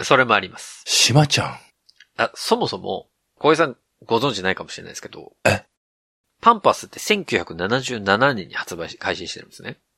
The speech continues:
Speaker 2: はあ、はあ。
Speaker 1: これ実は、
Speaker 2: うん。
Speaker 1: 日本初の乳幼児用紙おむつなんですよ。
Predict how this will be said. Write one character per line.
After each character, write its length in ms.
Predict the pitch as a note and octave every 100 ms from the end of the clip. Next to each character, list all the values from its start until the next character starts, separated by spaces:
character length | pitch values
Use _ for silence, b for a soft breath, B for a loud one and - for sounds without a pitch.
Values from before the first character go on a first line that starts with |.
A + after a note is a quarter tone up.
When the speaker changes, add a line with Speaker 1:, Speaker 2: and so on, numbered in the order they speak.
| _
Speaker 2:
は 140 | - F#2
あ、 180 | - D#2+
は 40 |
あ。 80 | D2+ _ _ _ _ _ _
Speaker 1:
こ 160 | - A#2
れ 60 |
実 320 | F#2 G#2 -
は、 280 | A#2+ - - _ _ _ -
Speaker 2:
う 60 | G2
ん。 220 | G#2 - _ _ _ _ _ -
Speaker 1:
日 220 | A#2 D3+
本 440 | - D4 A#3 G2 - -
初 600 | - - C#3 - - A#3+
の 340 | A#2+ G#2 F2+ - _ _ _ _ -
乳 360 | B2+ G3+ A3+
幼 220 | A3 G#3 F#3
児 220 | D#3 E3
用 180 | D#3 C3
紙 420 | - C3+ D3 D#3+
お 80 | D3+
む 140 | C#3+
つ 140 | -
な 60 | C#2+
ん 40 |
で 60 | -
す 80 |
よ。 80 | -